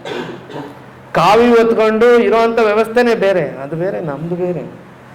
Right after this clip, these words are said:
ಆದ್ರೆ ಕಾವಿ ಇಲ್ದಲೇನೆ ಅದಕ್ಕಿಂತನೂ ಶ್ರೇಷ್ಠವಾದಂತಹ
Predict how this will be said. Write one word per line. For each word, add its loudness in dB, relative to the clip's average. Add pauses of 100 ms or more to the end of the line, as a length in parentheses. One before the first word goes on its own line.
(140)
ಆದ್ರೆ 0
ಕಾವಿ 2
ಇಲ್ದಲೇನೆ -2
ಅದಕ್ಕಿಂತನೂ 0
ಶ್ರೇಷ್ಠವಾದಂತಹ 0